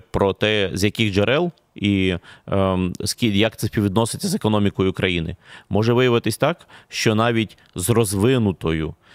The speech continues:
з дуже такою серйозною економікою, яку ми бу-, матимемо в майбутньому і до якої ми прагнемо, яку ми будуємо навіть в складі країни Європе-, ну, в складі Європейського Союзу, як України,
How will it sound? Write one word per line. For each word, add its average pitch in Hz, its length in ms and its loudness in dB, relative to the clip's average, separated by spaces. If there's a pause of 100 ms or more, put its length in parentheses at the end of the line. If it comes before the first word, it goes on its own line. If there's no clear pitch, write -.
(160)
з 87 180 -6
дуже 110 340 0
такою 113 300 0
серйозною 107 760 2
економікою, 95 560 0
яку 92 160 -2
ми 101 120 2
бу-, 101 140 2
матимемо 104 480 0
в 95 40 0
майбутньому 98 680 0
і 92 40 -2
до 95 100 0
якої 101 260 0
ми 104 120 0
прагнемо, 95 720 0 (300)
яку 95 220 -2
ми 110 120 4
будуємо 101 640 2 (180)
навіть 107 340 0
в - 100 -12
складі 104 380 -2
країни 101 380 0
Європе-, 95 400 2
ну, 233 100 0
в - 60 -4
складі 107 260 0
Європейського 101 460 0
Союзу, 170 220 2
як 135 100 0
України, 92 520 -2